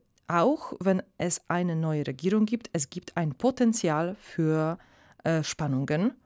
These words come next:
und Wettbewerb zwischen diese zwei Länder. Aber die Repräsentanten von, äh, Bürgerplattform zum Beispiel, die haben mehrmals gesagt, wir wissen, dass es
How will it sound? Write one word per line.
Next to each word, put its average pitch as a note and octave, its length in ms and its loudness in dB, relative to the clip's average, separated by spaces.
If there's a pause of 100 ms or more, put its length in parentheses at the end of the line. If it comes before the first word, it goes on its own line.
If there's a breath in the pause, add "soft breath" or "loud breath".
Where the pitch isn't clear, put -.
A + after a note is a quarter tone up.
(260 soft breath)
und A#3+ 380 4
Wettbewerb D#3+ 640 0 (100)
zwischen F3+ 400 -2
diese D#3 280 -4
zwei D3+ 480 -2
Länder. C#3+ 500 -2 (800 soft breath)
Aber E3 600 0 (280)
die D#3 580 -2
Repräsentanten F3+ 880 0
von, D3+ 320 -4
äh, C#3+ 400 -4 (220)
Bürgerplattform D3+ 800 -4
zum - 160 -10
Beispiel, E3+ 340 -4
die F3 140 -4
haben E3+ 260 0
mehrmals G3+ 460 2
gesagt, - 400 -6
wir F#3+ 240 0
wissen, B3 300 4
dass G3 280 2
es G3 360 2